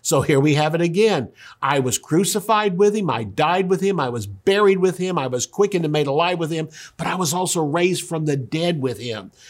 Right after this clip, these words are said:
Hallelujah. Number six, I ascended with him.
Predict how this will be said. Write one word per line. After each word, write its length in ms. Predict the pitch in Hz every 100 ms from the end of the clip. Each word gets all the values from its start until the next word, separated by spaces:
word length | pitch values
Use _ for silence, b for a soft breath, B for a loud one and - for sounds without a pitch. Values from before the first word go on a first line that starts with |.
| B
Hallelujah. 760 | - 214 208 180 170 233 185 135
Number 260 | 165 208
six, 680 | 190 - - 262 254 - - _ B B
I 160 | 185 185
ascended 800 | 165 - - 180 190 214 214 B B
with 220 | 247 262
him. 300 | 214 160 117